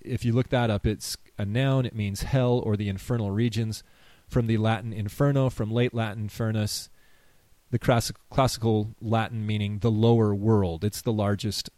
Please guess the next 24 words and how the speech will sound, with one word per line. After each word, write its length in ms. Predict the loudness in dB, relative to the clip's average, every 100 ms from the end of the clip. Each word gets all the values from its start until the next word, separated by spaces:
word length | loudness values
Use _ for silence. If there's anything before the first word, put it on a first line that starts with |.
| _
or 80 | -2
it's 240 | 0 -2
the 100 | -2
farthest 540 | 0 4 4 4 0 0
away 300 | 0 2 0
from 220 | -2 -4
the 80 | -4
throne 300 | -4 -2 -4
of 100 | -4
God. 240 | -4 -4
It's 160 | -8 -6
the 80 | -2
lower 300 | 0 2 2
world, 440 | 0 0 -2 -6
the 80 | -6
furthest 420 | 0 0 0 -4
down. 300 | -8 -8 -10 -16 -20 -20 _ _ _ _ -20 -12
And 140 | -8
so 180 | -4 -2
that's, 480 | 0 -2 -4 -10 -10
uh, 340 | -8 -6 -6 -10 -14 -20 -20 -20 -20 _ _ _ _ _ _ _ _ -6
an 120 | -4
appropriate, 920 | 0 4 4 4 2 2 0 -4 -12 -12 -16 -8
um, 560 | -4 -4 -4 -6 -10